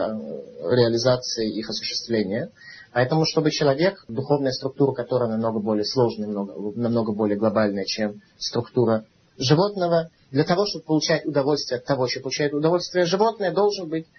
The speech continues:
по всей видимости, к нему близок. То есть, если мы говорили, что у человека есть несколько уровней его души, одна из них это животная душа, которая живет в крови, то для того, чтобы быть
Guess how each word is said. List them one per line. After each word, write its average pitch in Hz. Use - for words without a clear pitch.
по 117
всей 127
видимости, 135
к 120
нему 110
близок. 120
То 131
есть, 120
если 117
мы 117
говорили, 117
что 110
у 104
человека 110
есть 104
несколько 117
уровней 123
его 147
души, 202
одна 208
из -
них 202
это 98
животная 113
душа, 127
которая 139
живет 156
в -
крови, 214
то 151
для 156
того, 170
чтобы 147
быть 147